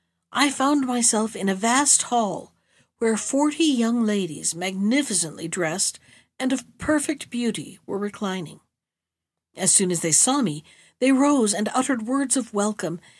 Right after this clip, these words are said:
and even forced me to take possession of a seat that was higher than their own, though my proper place was at their feet. Not content with this, one brought me splendid garments,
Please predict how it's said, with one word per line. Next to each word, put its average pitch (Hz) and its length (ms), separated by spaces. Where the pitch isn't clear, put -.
and 277 140
even 330 240
forced 320 420
me 262 120
to - 140
take 294 260
possession 294 500
of 277 100
a 269 100
seat 285 320
that 190 120
was 185 160
higher 196 320
than 240 180
their 269 200
own, 294 360
though 196 180
my 190 260
proper 175 380
place 170 380
was 175 120
at 143 160
their 139 140
feet. - 520
Not - 220
content 233 420
with 233 180
this, 190 460
one 220 280
brought 254 240
me 247 120
splendid 277 640
garments, 214 680